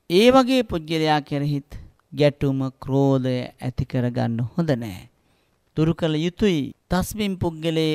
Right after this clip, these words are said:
ආඝාතෝ පටිවිනේ තබ්බෝ. කොයි වගේද දන්නවද? බොහොම ප්‍රසන්න වෙච්ච වතුර තියෙන, බොහොම මිහිරි වෙච්ච වතුර තියෙන, සිසිල් වෙච්ච වතුර තියෙන, සුදු වැලි තලා තියෙන, බොහොම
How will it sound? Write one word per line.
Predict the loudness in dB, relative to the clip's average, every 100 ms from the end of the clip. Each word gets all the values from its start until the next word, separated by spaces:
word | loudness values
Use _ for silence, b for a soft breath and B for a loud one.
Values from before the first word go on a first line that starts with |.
| -4 -6 0
ආඝාතෝ | 4 4 2 -2 0 0 -2 -2 -2 -2 -4
පටිවිනේ | -6 -6 -4 -4 -4 -4 -6
තබ්බෝ. | -8 -10 -10 -10 -12 -18 _
කොයි | 2 4
වගේද | 4 2 -2
දන්නවද? | 0 0 -2 -6 -10 -20 _ _ -4
බොහොම | 2 4 4
ප්‍රසන්න | 2 2 2 0 0
වෙච්ච | -2 -4 -4 -2 -4 _ _ _ _ -4
වතුර | -4 -2 -2 -2
තියෙන, | -2 0 -2 -6 _ _ _ _ _ 0
බොහොම | 2 4
මිහිරි | 4 6 6 6
වෙච්ච | 4 2
වතුර | 0 0 0 -4
තියෙන, | -2 -4 -4
සිසිල් | -4 -4 -2 -2 -2
වෙච්ච | -4 -2
වතුර | -2 -2 -4 -10
තියෙන, | -6 -6 -6 -10 b b b b
සුදු | 0 4 4
වැලි | 4 4
තලා | 2 2 0
තියෙන, | 0 -4 -2 -4 -4
බොහොම | 0 4 4